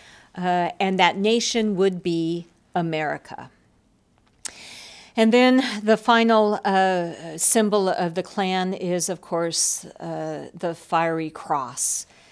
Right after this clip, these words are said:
And the fire of that symbol, um, that act, was to represent Christ as the light of the world, but it also represented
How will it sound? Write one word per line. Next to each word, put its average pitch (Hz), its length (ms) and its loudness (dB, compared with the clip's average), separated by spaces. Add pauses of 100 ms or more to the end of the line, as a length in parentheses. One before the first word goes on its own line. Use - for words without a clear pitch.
(300)
And 160 200 -12
the 156 60 -12
fire 185 540 2
of 165 200 -4
that 160 240 -4
symbol, 160 680 -4 (120)
um, 156 580 -12
that 156 260 -6
act, 160 540 -4 (480)
was 175 320 -2
to 180 140 -6
represent 175 960 -4
Christ 190 540 -2
as 160 140 -6
the 156 120 -8
light 175 260 -2
of 160 120 -6
the 170 80 -6
world, 190 720 -4 (400)
but 170 120 -6
it 170 140 -4
also 190 340 -2
represented 170 1160 -6